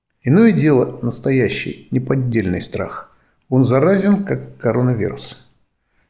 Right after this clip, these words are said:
И если кто-то рядом очень аппетитно боится чего-то даже не сильно страшного, окружающие тоже начинают ежиться.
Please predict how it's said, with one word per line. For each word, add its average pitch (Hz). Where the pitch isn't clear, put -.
И 123
если 170
кто-то 160
рядом 135
очень 127
аппетитно -
боится 113
чего-то 139
даже 123
не 139
сильно 120
страшного, 117
окружающие 135
тоже 147
начинают 117
ежиться. -